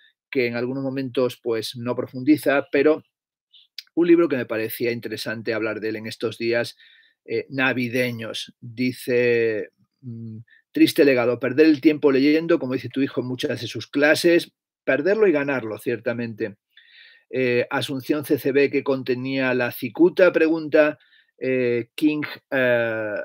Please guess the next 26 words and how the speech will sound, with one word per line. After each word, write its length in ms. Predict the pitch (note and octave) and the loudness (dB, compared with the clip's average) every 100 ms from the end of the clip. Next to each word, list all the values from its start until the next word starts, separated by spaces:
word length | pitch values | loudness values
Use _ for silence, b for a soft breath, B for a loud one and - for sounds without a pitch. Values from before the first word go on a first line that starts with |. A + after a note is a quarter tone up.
| - - _ | -12 -20 _
Prado. 720 | D3 D3+ D3+ D3+ D3 C#3+ - | 2 4 6 4 2 0 -6
Me 140 | C#3 | -8
gustaría 400 | C3 C3 - C#3+ | -6 -4 0 0
preguntar 240 | D#3 D#3 D3+ | 0 0 0
acerca 320 | D3 D#3+ D3+ | 0 -2 -2
de 60 | D3 | -2
las 100 | C3 | -2
matemáticas. 500 | B2+ C3 C#3+ C#3+ B2+ | -4 -4 -4 -4 -6
¿Hasta 160 | C3 | -4
qué 60 | C#3 | -4
punto 240 | D3 D#3 | -4 -4
las 100 | C#3+ | -4
cree 140 | - C#3+ | -4 -6
usted 160 | D3 | -6
importantes 420 | C#3+ C3 C3 C3+ | -8 -6 -6 -8
y 40 | C3+ | -8
necesarias? 340 | B2 C3+ C#3 | -6 -2 -2
¿Qué 100 | C3 | 0
rama 140 | D#3+ F3 | -2 0
de 60 | |
las 80 | D#3+ | -2
matemáticas 440 | C3+ C#3+ C#3+ D3 | -2 -4 -4 -6
considera 280 | C3+ C3 C3+ | -6 -4 -4
usted 180 | B2+ D3 | -2 -4
más 160 | C#3 A#2+ | -4 -6
trascendentales? 840 | C3 C#3 A#2 A#2+ D#3+ D#3+ B2+ | -8 -8 -8 -2 2 4 2